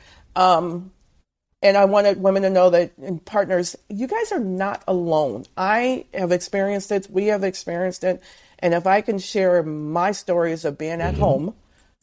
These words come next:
Speaker 2: while he's out on the road and how we get through some things, you know, I, that's, that's the main goal.
Speaker 1: Right. Gotcha. Yes, ma'am.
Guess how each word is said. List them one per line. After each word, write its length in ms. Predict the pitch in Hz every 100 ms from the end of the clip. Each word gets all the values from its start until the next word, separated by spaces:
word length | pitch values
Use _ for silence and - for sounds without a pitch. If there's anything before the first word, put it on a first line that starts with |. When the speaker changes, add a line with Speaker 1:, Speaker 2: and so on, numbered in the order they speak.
| _
Speaker 2:
while 260 | 160 147 160
he's 320 | 170 185 180
out 160 | 180 180
on 120 | 190
the 80 | 180
road 460 | 165 143 139 156
and 280 | - 151 160
how 360 | 165 165 160 160
we 480 | 143 143 185 190 170 -
get 180 | 170 -
through 240 | 170 165
some 220 | - 151
things, 680 | - 160 139 147 156 - - _ _ _ -
you 100 | 156
know, 480 | 151 143 143 - - _ _ -
I, 300 | 170 160 - - - -
that's, 380 | 156 165 180 - -
that's 240 | 170 160 -
the 80 | 165
main 240 | 156 160
goal. 340 | 156 131 135 _ -
Speaker 1:
Right. 360 | 135 67 65 65 -
Gotcha. 640 | 69 78 85 - 73 67 65 -
Yes, 340 | 82 90 92
ma'am. 380 | 92 92 - 65